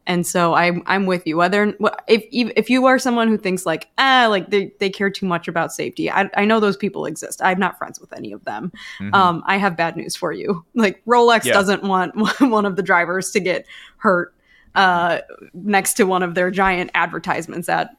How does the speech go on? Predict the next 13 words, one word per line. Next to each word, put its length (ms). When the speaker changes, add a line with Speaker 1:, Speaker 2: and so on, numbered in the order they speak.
Speaker 1:
the 60
track 300
at 100
Monaco. 440
So 400
I 80
think 160
that's 220
definitely 460
something 320
that 180
has 160
been 380